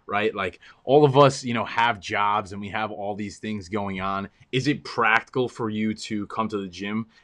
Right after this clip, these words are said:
and meet me three times a week? Probably not. And it's expensive too.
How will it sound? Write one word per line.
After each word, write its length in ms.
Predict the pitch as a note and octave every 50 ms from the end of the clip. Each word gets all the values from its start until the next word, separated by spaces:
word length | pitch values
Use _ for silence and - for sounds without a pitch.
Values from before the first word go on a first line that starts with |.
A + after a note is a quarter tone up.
| _ -
and 200 | G#2+ G#2 G2+ G2
meet 160 | G2 G#2+ A2
me 140 | A2 G#2 G2+
three 240 | - - G#2 G#2+ G2+
times 380 | - A2+ A2 G#2+ G2+ F#2+ E2+
a 40 | G2+
week? 380 | F#2 F#2+ G2+ A#2 C3+ - - - - - - _ -
Probably 540 | - - - C3+ C#3+ D3+ D3 B2+ B2+ B2+ A#2
not. 340 | G#2+ G2 F2+ F#2 A#2 B2 - - - - _
And 300 | - C3 C#3+ D#3 D#3+ D#3
it's 200 | D3 B2 B2+ -
expensive 540 | C3+ A2+ - - - C#3 C#3 C3+ C#3+ C#3 B2+
too. 340 | - - F3 E3+ C3 F2+ -